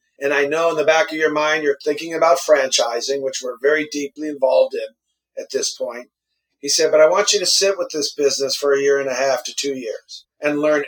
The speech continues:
every single thing about the industry and about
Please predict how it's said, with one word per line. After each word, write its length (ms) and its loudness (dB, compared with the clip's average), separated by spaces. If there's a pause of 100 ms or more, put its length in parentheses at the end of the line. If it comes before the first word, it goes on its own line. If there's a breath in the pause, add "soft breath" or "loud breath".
every 340 2
single 460 0
thing 300 0
about 400 2
the 220 -4
industry 580 -4
and 80 -8
about 400 -2